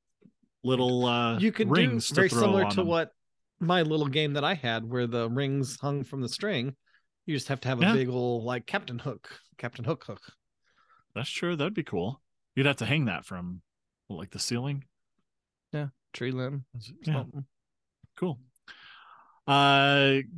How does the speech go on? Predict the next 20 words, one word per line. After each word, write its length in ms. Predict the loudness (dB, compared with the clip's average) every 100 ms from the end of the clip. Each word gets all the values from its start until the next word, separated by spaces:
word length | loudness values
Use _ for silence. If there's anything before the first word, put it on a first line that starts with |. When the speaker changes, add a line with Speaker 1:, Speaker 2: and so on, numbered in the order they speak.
| -18 _
Speaker 1:
coin 460 | 2 4 4 2 2
and 180 | -2 -2
gem 340 | -2 0 -2
hunt. 380 | 0 -2 -4 0
We 100 | 0
used 140 | 0
to 40 | 0
do 140 | 2
this. 280 | 2 0 0
We'd 140 | -2
take, 300 | 0 -2 -2 -18 _
you 120 | 0
buy 220 | 2 2
those 240 | 2 -2 -6 _ _ -20 _ _ _
plastic 420 | -2 -2 -2 -6
pirate 340 | 0 0 0 0
coins 420 | 0 0 0 -4
from 220 | -4 -2
Amazon 520 | 0 -2 0 -2 -2
Speaker 2:
Yep. 120 | -4